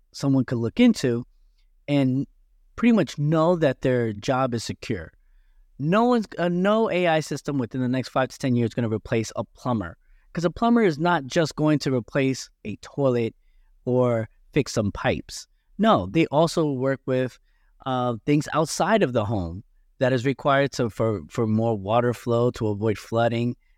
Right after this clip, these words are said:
They call plumbers for that. Um, those are technical skills that you need to, to develop and be able to, to have a safe career. So these are, you know, a, <laughs> a,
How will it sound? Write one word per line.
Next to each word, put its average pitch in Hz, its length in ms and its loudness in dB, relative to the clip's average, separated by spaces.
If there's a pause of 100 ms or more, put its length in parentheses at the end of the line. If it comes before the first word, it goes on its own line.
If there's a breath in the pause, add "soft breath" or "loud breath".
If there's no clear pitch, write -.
(120)
They 208 100 0
call 196 240 2
plumbers 165 440 0
for - 160 -6
that. 69 240 -8 (540)
Um, 127 560 -2 (920)
those 214 180 2
are 262 80 6
technical 185 480 -2
skills 147 340 -2
that 135 140 2
you 147 240 -2
need 151 400 2 (880)
to, 135 920 0 (520)
to 139 120 -6
develop 127 600 4
and 139 460 2 (100)
be 143 220 2
able 143 200 0
to, 143 480 -4
to 139 120 -4
have 139 200 -2
a 139 60 -2
safe - 300 -4
career. 156 380 2
So - 160 -6
these 160 240 0
are, 160 220 2 (400)
you 147 100 4
know, 131 200 4
a, 127 140 2 (800)
<laughs> - 0 -
a, 127 120 -4